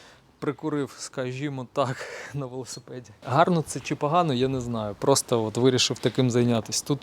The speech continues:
просто от подвернулася така ідея це зробити і зняти відео. До речі, відео про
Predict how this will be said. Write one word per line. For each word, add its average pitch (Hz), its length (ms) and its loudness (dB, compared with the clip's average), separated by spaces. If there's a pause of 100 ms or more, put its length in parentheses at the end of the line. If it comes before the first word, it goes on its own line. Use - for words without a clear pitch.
просто 120 380 0
от 110 100 -2
подвернулася 127 840 2 (800)
така 139 220 6
ідея 131 380 10
це 127 160 -4
зробити 123 600 0
і 117 160 0
зняти 127 400 2
відео. 113 320 -2 (100)
До 127 180 4
речі, 147 320 8
відео 127 300 4
про 120 200 0